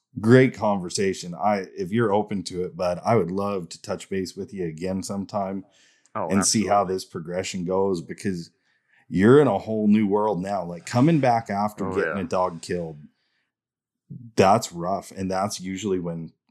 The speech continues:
Speaker 1: a lot of these guys that I've talked with, they pull the plug.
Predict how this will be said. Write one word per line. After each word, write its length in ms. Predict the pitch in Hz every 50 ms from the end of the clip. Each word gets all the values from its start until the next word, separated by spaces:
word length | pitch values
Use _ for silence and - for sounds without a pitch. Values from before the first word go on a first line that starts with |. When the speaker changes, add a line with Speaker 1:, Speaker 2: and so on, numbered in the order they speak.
| _ -
Speaker 1:
a 60 | 85
lot 300 | 82 80 78 78 87 98
of 80 | 95 80
these 200 | 90 87 80 -
guys 300 | - 82 82 82 80 73
that 100 | 87 82
I've 180 | 82 80 78 -
talked 320 | - 85 82 - - -
with, 260 | - 92 90 - - - _ 82
they 140 | 85 85
pull 240 | 85 - - 92 170
the 60 | 78 -
plug. 400 | - - 85 90 95 - -